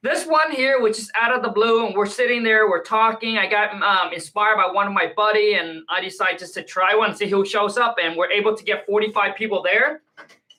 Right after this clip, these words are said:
And plus me and my mentor and my students and the wifey, we came to about right around fifty people at the event, which is exactly what we wanted because that's how much,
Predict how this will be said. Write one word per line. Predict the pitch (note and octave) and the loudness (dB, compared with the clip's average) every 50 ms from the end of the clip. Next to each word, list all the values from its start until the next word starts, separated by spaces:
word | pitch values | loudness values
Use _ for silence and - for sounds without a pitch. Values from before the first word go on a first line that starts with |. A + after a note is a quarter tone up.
| _ - | _ -4
And | F#3 F3+ F3+ F3 F3 | -2 -2 -2 -2 -4
plus | - G#3+ G#3 G3+ G3+ G3+ | -2 -2 -2 -2 -2 -2
me | G#3 G#3 G#3+ A3 A3 | -2 0 0 0 0
and | G3 | 0
my | F#3+ F#3 | 0 0
mentor | F3+ F#3+ G3+ G#3+ A3 G#3+ A3 G#3 G3+ F#3 | 0 0 -2 -2 -2 0 0 2 2 2
and | F3 F3 | 2 2
my | F3+ | 0
students | F3 - - - A3 A3 A3 G#3+ G#3+ G#3 | -2 -2 -2 0 0 2 2 0 -2 -4
and | G3+ E3+ | -4 -4
the | E3+ D#3+ | -4 -2
wifey, | D#3+ F3 F#3+ G#3 G#3+ G#3+ A#3 A3 | -2 0 0 0 0 -2 -2 -4
we | G3+ F3+ F3 E3 E3 | -2 -2 -4 -4 -4
came | - G#3+ G3+ G3+ G3 | -4 -4 -2 -2 -2
to | G#3 | -2
about | G3 F3+ E3+ E3 D#3+ F3 | 0 2 2 2 2 2
right | F#3 F#3 F3 | 2 0 0
around | F3+ F3+ F3+ F3+ - - | 0 0 0 0 0 -2
fifty | G#3 G3 G3 F#3+ E3+ | -4 -4 -4 -6 -10
people | - - F#3 E3+ - E3+ D#3+ D#3+ | -8 -8 -10 -6 -4 -2 0 0
at | D3+ D#3 D#3 - | 0 -2 -2 -4
the | D#3+ | -6
event, | D3 C#3+ F3+ F3+ F#3 - F3+ | -4 -2 -2 -2 -2 -2 -2
which | F#3 F3+ - | -4 -4 -2
is | F3 E3 D3+ - - | -4 -4 -4 -6 -10
exactly | E3 - - F#3 F3+ F3+ - F3+ | -14 -6 -4 -2 -2 -2 -2 -2
what | E3 F3+ F3+ E3 | -2 -2 -2 0
we | E3+ E3+ | -2 -2
wanted | E3 E3 E3 E3+ E3 E3 E3 E3 - - | 0 2 2 2 2 2 0 -2 -6 -10
because | D#3 D#3+ F3+ E3 | -8 -6 -6 -4
that's | - F3 F3 - | -2 -4 -4 -2
how | - F3 E3 | -2 -2 0
much, | D#3+ D#3 | 0 -4